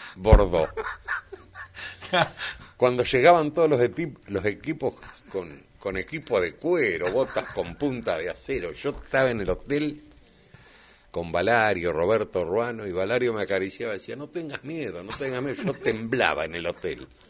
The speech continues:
Speaker 1: Ver eso. Bueno, llegó la hora de la carrera. Y ahí largamos, entreverado entre todos. Y los hermanos Sisto,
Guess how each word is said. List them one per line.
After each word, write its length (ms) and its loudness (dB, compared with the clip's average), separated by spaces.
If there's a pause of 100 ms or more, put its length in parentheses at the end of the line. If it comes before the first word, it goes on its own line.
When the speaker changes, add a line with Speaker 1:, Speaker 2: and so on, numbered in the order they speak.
(200)
Speaker 1:
Ver 200 6
eso. 300 -2 (1080)
Bueno, 200 0 (300)
llegó 200 2
la 140 8
hora 140 8
de 40 2
la 120 0
carrera. 360 0 (1300)
Y 100 6
ahí 140 10
largamos, 560 6
entreverado 640 6
entre 240 0
todos. 360 4 (1900)
Y 80 -2
los 140 6
hermanos 420 4
Sisto, 600 4